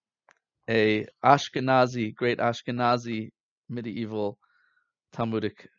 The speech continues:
sage upon which much of, uh, Jewish law comes from. He said in the thirteenth century, which is more important?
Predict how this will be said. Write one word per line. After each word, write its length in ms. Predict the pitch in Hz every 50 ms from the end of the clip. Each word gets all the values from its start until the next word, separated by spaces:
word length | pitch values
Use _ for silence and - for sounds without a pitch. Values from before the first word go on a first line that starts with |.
| _ _ _ _ _ _ _ _
sage 580 | - - - 127 113 107 101 98 - - - - -
upon 420 | - 110 - - 117 110 110 110
which 400 | 104 107 110 104 - - - - - _ _ _ _ _ _ _ -
much 420 | - 113 117 117 113 - - - - -
of, 320 | - 107 104 104 101 101 104 - - - -
uh, 360 | 101 101 98 95 92 95 95 - _ _ _ _ _ _ _ _ _ _ _ _ _ _ _ _ _ _ _ _ _ _ _ _ _ _ _ _ _ -
Jewish 300 | 123 123 110 107 - -
law 360 | 123 117 110 107 101 104 117 - _ _ _ _ _ _ _ _ _ _ _ _ _ -
comes 260 | - 123 113 107 -
from. 340 | - - 101 92 90 87 95 - _ _ _ _ _ _ _ _ _ _ _ _ _ _ _ _ _ _ _ _ _ _ _ _ _ _ _ _ _ _ _ _ _ _
He 280 | - - - 147 143 147
said 500 | 139 - - - 110 104 101 104 107 - - - -
in 100 | 104 101
the 60 | 107
thirteenth 400 | - 123 113 104 - - 110 101
century, 560 | - 143 135 131 - - 104 104 101 101 104 - _ _ _ _ _ _ _ _ _ _ _ _ _ _ _ _ _ _
which 180 | - 117 113 -
is 100 | 120 120
more 180 | 123 120 120
important? 500 | 120 117 - 131 127 127 139 160 185 190